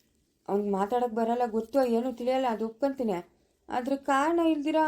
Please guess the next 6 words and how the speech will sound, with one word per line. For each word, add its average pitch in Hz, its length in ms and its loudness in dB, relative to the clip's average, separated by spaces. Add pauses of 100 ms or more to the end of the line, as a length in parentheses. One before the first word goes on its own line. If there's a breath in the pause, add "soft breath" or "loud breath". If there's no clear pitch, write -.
ಅವನು 277 560 0 (340 soft breath)
ಯಾರ 269 280 2
ಮೇಲೂ 302 220 2
ಕೈ 294 180 0
ಮಾಡಲ್ಲಲ್ಲ. 269 540 2 (840)
ಆ? 262 120 0